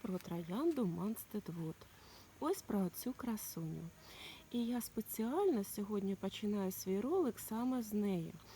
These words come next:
Я хочу показати, як вона змінилася за добу. Під, е, такою спекою у нас вчора було тридцять сім в тіні, а вона росте на сонці. І ось подивіться, що з нею сталося.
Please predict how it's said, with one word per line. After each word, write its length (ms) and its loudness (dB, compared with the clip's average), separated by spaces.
Я 80 0
хочу 280 -2
показати, 600 0
як 280 2
вона 240 4
змінилася 840 2
за 240 0
добу. 560 0
Під, 200 4
е, 340 4
такою 840 2
спекою 840 2
у 40 2
нас 200 4
вчора 340 0
було 240 0
тридцять 640 0
сім 360 2
в 140 -6
тіні, 640 2
а 100 2
вона 300 6
росте 360 0
на 180 -2
сонці. 840 -4
І 120 2
ось 260 2
подивіться, 680 0
що 380 0
з 140 -2
нею 460 2
сталося. 840 -6